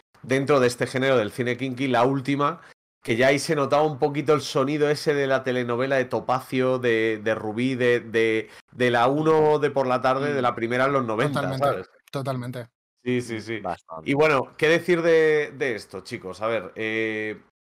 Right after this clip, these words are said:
Speaker 1: El Vaquilla yo creo que es la película más importante que, que ha tenido junto a Perro, Los últimos golpes del Torete, perdón, no, no El Vaquilla.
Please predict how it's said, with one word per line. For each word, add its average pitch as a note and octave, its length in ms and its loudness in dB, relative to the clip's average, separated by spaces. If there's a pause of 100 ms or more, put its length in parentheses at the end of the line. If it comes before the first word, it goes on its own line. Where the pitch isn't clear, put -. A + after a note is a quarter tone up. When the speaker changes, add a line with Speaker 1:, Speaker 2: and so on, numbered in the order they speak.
Speaker 1:
El C3+ 140 -4
Vaquilla D3+ 400 2
yo D3+ 100 4
creo D3 160 2
que C3+ 60 0
es B2+ 80 -4
la B2+ 180 0
película A#2+ 320 -2
más A2+ 180 -8
importante A2 480 -6
que, G2 720 -8
que G#2+ 160 -6
ha G#2+ 100 -2
tenido A2+ 260 -4
junto G#2+ 340 -4
a G2 160 -2
Perro, A2+ 320 -4
Los F2+ 240 -12
últimos G#2+ 340 -6
golpes G#2+ 320 -4
del F#2 140 -8
Torete, F#2 320 -6
perdón, F2 340 -10
no, F#2 220 -10
no F#2 140 -12
El G2 60 -10
Vaquilla. F2 440 -10